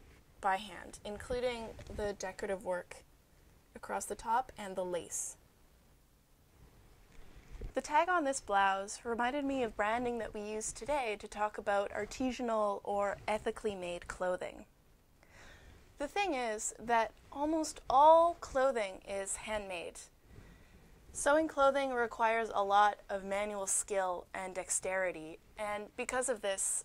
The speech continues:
we haven't been able to come up with very many machines that can do it for us.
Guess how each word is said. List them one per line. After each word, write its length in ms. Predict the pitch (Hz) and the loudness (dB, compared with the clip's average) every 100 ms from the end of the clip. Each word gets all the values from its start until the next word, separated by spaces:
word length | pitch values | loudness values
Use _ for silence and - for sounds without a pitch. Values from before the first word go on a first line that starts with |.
| - | -6
we 140 | 226 | -4
haven't 360 | 208 220 233 220 | 6 8 6 4
been 140 | 226 | 0
able 160 | 220 208 | 0 -4
to 100 | - | -6
come 280 | - 202 | -4 -2
up 200 | 190 180 - | -2 -2 -6
with 140 | 196 | -10
very 320 | 180 196 196 196 | -2 2 2 2
many 200 | 190 185 | -4 -6
machines 640 | 185 - 202 190 175 175 | -8 -6 -6 -6 -6 -8
that 140 | - 175 | -8 -8
can 140 | 190 | -8
do 160 | 185 175 | -8 -8
it 100 | - | -6
for 280 | - 185 | 0 0
us. 420 | 92 - - - | 0 -4 -6 -6